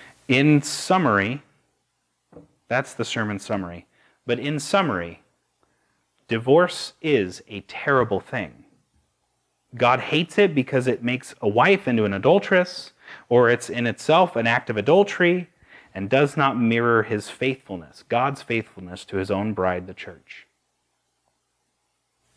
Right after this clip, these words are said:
That's why it shouldn't be easy for Christians to divorce. Even now, even now.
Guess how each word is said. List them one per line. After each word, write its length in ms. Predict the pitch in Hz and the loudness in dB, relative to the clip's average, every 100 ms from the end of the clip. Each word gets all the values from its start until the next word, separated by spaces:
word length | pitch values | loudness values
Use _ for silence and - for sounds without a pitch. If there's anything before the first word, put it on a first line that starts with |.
| _ _ _ _ _ _ _ _ - _ _ _ _ _ _ _ _ _ _ - | _ _ _ _ _ _ _ _ -20 _ _ _ _ _ _ _ _ _ _ -2
That's 240 | 127 - | -2 2
why 480 | 123 113 95 95 95 _ _ _ _ - | 2 4 2 -4 -10 _ _ _ _ -12
it 160 | 104 | -8
shouldn't 400 | - - 131 120 | -4 0 2 2
be 160 | 117 110 | -2 -6
easy 360 | 110 110 113 104 | -4 -4 -4 -8
for 180 | - 117 | -10 -12
Christians 480 | 107 95 104 95 - | -8 -8 -8 -12 -10
to 120 | 101 | -10
divorce. 580 | 98 95 92 90 - - _ _ _ _ _ _ _ _ _ _ _ _ _ _ - | -4 -4 -4 -8 -18 -20 _ _ _ _ _ _ _ _ _ _ _ _ _ _ -6
Even 280 | 110 123 123 | -4 -2 -2
now, 340 | 110 90 82 _ _ _ _ _ | -2 -2 -6 _ _ _ _ _
even 280 | 107 110 123 | -6 0 2
now. 320 | 123 95 85 | 2 2 -2